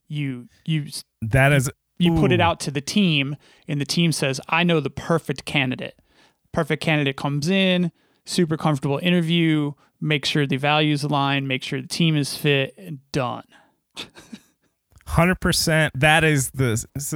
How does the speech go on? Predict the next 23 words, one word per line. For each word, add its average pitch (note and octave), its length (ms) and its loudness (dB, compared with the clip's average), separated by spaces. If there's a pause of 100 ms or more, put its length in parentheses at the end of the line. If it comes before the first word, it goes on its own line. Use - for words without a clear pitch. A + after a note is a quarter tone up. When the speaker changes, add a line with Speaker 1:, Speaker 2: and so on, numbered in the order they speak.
Speaker 2:
the, B2+ 260 -4
uh, A#2 180 -2
the B2 160 -6
answer. A#2+ 260 -4
I D3+ 160 0
was D#3 200 -4
telling C#3 360 -4
one C#3 80 -4
of C#3+ 60 -4
my D#3 100 -4
kids C3 320 -4
recently, A#2+ 380 -6
I'm C#3 80 -4
like, B2 220 -2
"You C#3 60 -4
know, F#3+ 200 0
when D3 160 0
you D3 80 0
look G3 100 -2
at - 60 -14
these A2+ 160 0
job B2 260 0
boards, D3+ 320 -2